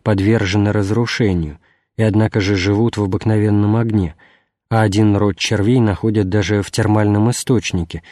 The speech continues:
температура воды которого такова, что безнаказанно никто ее коснуться не может.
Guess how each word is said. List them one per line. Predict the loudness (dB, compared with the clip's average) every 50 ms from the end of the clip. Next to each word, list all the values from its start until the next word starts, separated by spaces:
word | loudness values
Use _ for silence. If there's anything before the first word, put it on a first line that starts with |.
| -20 _ _
температура | -2 0 0 0 2 0 0 0 0 0 0 0 0 0
воды | 0 0 0 -2 -4
которого | -2 -2 -6 -4 -2 -2 0 0 0 -2 -2
такова, | -4 -6 -4 -2 -2 -2 0 -2 -2 -4 -6 -14 -20 -20 _ _ _
что | -10 -6 -2 0 0 2
безнаказанно | 2 0 2 2 0 0 0 0 0 -2 0 2 0 2
никто | 2 0 0 -2 -2 -2 0
ее | 2 2 2 0 0 -2
коснуться | -2 -4 -4 -4 0 0 2 0 0 -2 -2 -2 -2
не | 0 0 0
может. | 0 -2 -4 -6 -8 -12 _ -20